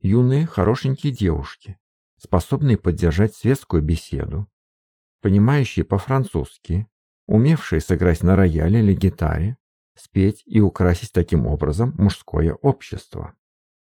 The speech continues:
Девушек оказывалось неизменно шесть, но состав очаровательной группки постоянно менялся. Спрос на кузин графини Грешневой в столице был колоссальным.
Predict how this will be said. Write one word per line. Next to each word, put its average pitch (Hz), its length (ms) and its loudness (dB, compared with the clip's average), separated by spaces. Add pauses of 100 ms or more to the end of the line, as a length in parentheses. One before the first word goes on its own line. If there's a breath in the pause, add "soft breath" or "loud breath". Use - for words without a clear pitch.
(440)
Девушек 131 580 0
оказывалось 120 600 0
неизменно 107 500 4
шесть, - 500 -6 (460)
но - 100 -2
состав 98 440 -2
очаровательной 98 680 2
группки 123 540 -4 (120)
постоянно 107 520 0
менялся. 127 580 -2 (600)
Спрос - 400 -2
на 85 80 2
кузин 90 400 0
графини 98 440 2
Грешневой 71 640 -4
в - 100 -20
столице 82 580 -4
был 87 240 0
колоссальным. 90 840 -2